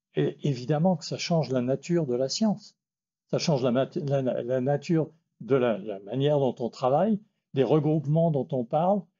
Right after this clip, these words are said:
de la possibilité d'interaction, euh, qu'on appelle aujourd'hui interdisciplinaire ou pluridisciplinaire, et cetera.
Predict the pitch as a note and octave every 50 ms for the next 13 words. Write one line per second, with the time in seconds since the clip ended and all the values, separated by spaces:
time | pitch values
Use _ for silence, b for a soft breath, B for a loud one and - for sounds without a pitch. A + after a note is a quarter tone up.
0 | _ _ - C#3 C3+ C3 B2 A2+ D#3 C#3 - - D3 C3 D3 D3 D3 C#3 C#3+ E3
1 | D#3 D#3 D3+ C3+ B2+ C3+ C#3 A#2+ C3 C#3 - - - E3 D#3 D3+ D3 C#3+ C#3 B2+
2 | A#2+ A#2 A2 A2 G#2+ G#2+ G2+ _ _ _ _ _ _ _ _ - D#3 B2 A#2 B2
3 | A#2 G#2 - C3+ C3 C3 A#2+ B2 A#2+ G#2+ B2+ A#2+ A#2 A#2+ C3+ C#3 C#3 C3 C3 B2
4 | - A#2+ A#2+ A#2+ A#2+ - - B2+ A#2 - D3 C#3 D3+ D#3 D3 B2+ A#2+ - - C#3
5 | B2 B2 A#2 A#2 - - A#2+ A2+ - C#3 C3+ E3+ F#3 F3+ D#3 C#3 - C3+ A#2 -
6 | B2 D3 G3 G3 -